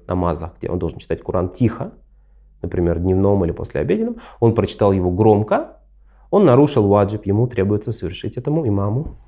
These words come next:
требуется совершить саждату саху. Двенадцатая ситуация. "Иза зада аля ташахуди фил кууди аль-аували,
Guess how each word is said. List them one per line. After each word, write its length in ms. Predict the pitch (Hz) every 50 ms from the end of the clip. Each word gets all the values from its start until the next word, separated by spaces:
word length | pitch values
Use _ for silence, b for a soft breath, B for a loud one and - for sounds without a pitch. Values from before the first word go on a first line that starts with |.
| - -
требуется 380 | - - 101 104 113 113 113 -
совершить 420 | - - 107 95 95 - 110 101
саждату 400 | - 104 98 90 101 87 - 78
саху. 400 | 85 - - - - - - - - - _ _ _ _ _ _ _ _ _ _ _ _ _ _ _ _ _ _ _ B B B B B B B B B
Двенадцатая 460 | - 110 120 135 165 170 175 - 185
ситуация. 520 | 175 180 180 - 175 175 175 175 - - 185
"Иза 340 | - - 139 131 139 131 120
зада 420 | 110 120 135 151 156 147 139 113
аля 180 | 120 123 120 120
ташахуди 680 | 123 - 107 - - 131 131 123 110 135 135 143 147
фил 180 | - 135 113
кууди 400 | 113 - 107 92 107 123 120 120
аль-аували, 720 | 110 - - 107 101 98 92 95 98 120 170 214 214 -